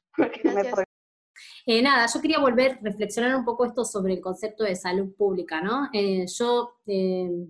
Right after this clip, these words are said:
Speaker 3: trabajo en salud no pública, he trabajado un tiempo en salud pública,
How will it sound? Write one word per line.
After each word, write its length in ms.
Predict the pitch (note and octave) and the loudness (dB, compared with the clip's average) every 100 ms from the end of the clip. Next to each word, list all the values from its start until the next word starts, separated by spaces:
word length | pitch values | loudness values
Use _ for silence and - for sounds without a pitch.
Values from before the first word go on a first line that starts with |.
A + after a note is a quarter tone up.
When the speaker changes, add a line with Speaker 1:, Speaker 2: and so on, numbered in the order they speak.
| _ - | _ 0
Speaker 3:
trabajo 440 | F#3+ A#3+ - G3+ | 4 4 2 0
en 100 | F#3 | -2
salud 460 | - E3+ F#3+ G#3+ A#3+ - _ _ _ _ _ _ _ | -2 -2 -2 -4 -6 -18 _ _ _ _ _ _ _
no 200 | G3 F#3+ | -4 -4
pública, 420 | F#3+ G#3 G#3+ G#3 F#3+ | -2 -4 -2 0 0
he 40 | |
trabajado 460 | F#3 F#3 F#3 F#3+ F#3+ | 0 -2 -2 -2 -2
un 60 | |
tiempo 220 | F#3+ F#3 F#3+ | -4 -8 -8
en 40 | |
salud 200 | F3 F#3 | -10 -8
pública, 420 | G3 G3+ G#3 G#3+ | -8 -10 -10 -12